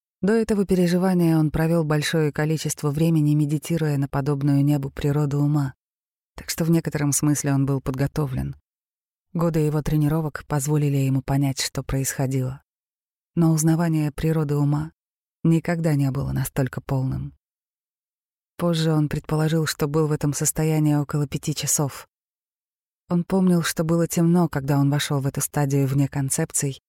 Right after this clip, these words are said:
и светло, когда он пришёл в себя. Но это «пришёл в себя»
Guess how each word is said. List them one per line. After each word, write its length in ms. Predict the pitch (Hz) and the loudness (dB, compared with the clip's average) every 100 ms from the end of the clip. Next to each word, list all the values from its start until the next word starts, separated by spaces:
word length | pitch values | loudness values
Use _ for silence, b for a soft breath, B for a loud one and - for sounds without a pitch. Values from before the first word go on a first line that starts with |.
| _ _ _ | _ _ _
и 60 | 175 | -4
светло, 460 | - 156 147 156 156 | -2 -2 -2 -4 -2
когда 280 | 156 143 | -2 0
он 120 | 139 135 | 0 0
пришёл 340 | 139 - 131 | -2 -2 -4
в 80 | - | -4
себя. 380 | - 135 135 - _ _ _ _ _ _ _ _ _ _ _ _ _ | -4 -4 -6 -10 _ _ _ _ _ _ _ _ _ _ _ _ _
Но 180 | 175 196 | 2 2
это 240 | 190 185 | 2 -2
«пришёл 480 | - 175 180 - 185 | -2 0 0 0 -2
в 100 | - | 0
себя» 440 | - 165 208 220 | -2 0 0 -2